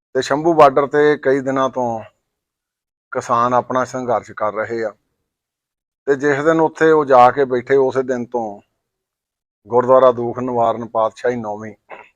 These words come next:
ਉੱਥੇ ਸ਼੍ਰੋਮਣੀ ਗੁਰਦੁਆਰਾ ਪ੍ਰਬੰਧਕ ਕਮੇਟੀ ਵੱਲੋਂ ਲੰਗਰ ਦਾ ਪ੍ਰਬੰਧ ਕੀਤਾ ਗਿਆ ਆ ਔਰ ਉਹ ਤੋਂ ਇਲਾਵਾ ਇੱਕ ਐਂਬੂਲੈਂਸ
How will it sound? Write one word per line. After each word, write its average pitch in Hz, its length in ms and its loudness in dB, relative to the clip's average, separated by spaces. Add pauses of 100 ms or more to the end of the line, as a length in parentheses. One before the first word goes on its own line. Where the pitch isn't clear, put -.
(920)
ਉੱਥੇ 123 480 0 (360)
ਸ਼੍ਰੋਮਣੀ 123 280 -6
ਗੁਰਦੁਆਰਾ 117 400 0
ਪ੍ਰਬੰਧਕ 120 480 -4
ਕਮੇਟੀ 113 320 -12
ਵੱਲੋਂ 120 200 -10
ਲੰਗਰ 104 280 -8
ਦਾ 113 120 -2
ਪ੍ਰਬੰਧ 120 360 -6
ਕੀਤਾ 123 320 -10
ਗਿਆ 120 280 -4
ਆ - 20 -20 (1120)
ਔਰ 135 180 4
ਉਹ 151 140 0
ਤੋਂ 160 220 0
ਇਲਾਵਾ 143 320 8 (1400)
ਇੱਕ 135 240 0
ਐਂਬੂਲੈਂਸ 139 640 0